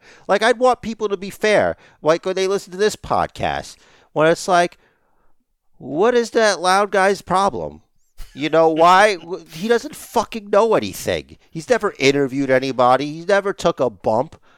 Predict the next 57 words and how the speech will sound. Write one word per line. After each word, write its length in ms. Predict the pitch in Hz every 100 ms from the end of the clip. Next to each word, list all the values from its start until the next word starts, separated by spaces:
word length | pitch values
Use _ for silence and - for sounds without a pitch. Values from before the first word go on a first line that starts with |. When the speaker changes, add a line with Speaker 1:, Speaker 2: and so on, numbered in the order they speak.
| _ _
Speaker 1:
Like, 160 | 180 -
fuck 380 | - 240 269 -
him. 320 | 113 78 - -
Exactly, 580 | - - 214 247 -
Speaker 2:
Hmm. 60 | 147
Speaker 1:
but 160 | 160 -
be 100 | 240
fair. 460 | - 240 294 196
I'm 80 | 139
trying 280 | - 208 196
to 60 | 165
entertain 540 | 175 156 - 190 127
you. 200 | 95 73
That's 300 | 80 240 -
all. 360 | 147 120 156 269 _ _ _
Just 220 | - 311
be 100 | 403
fair. 560 | 262 - 262 151 71 - _ _ _ _ -
Just 180 | 339
be 140 | - 311
fair. 480 | - 185 104 - - _ _
You 80 | 185
know, 120 | 226
be 100 | 349
Speaker 2:
We're 80 | 370
just 160 | 240
Speaker 1:
fair. 80 | 220
Speaker 2:
trying 140 | 214 196
to 60 |
entertain 400 | 196 170 160 143
you. 120 | 107
Speaker 1:
Be, 100 | 240 262
be 160 | - 277
fair. 180 | - -
Why 240 | 160 220 285
is 100 | 269
everything 300 | 269 262 240
about 260 | 220 214
being 240 | 220 208 196
you? 280 | 190 80 - _ _ _
All 80 |
right? 260 | - 156 180
I'm 160 | 180 247
just, 220 | 262 208 220
I'm 100 | 190
defending 420 | 226 - 233 220
myself 400 | 202 190 208 180
right 140 | 151 135
now. 220 | 113 92
I 160 | 127 165
was, 200 | 190 151 _ -
I 80 | 170
was 100 | 214
gonna 140 | 220 214
get 240 | - 262
to 160 | - 180
you, 320 | 131 87 67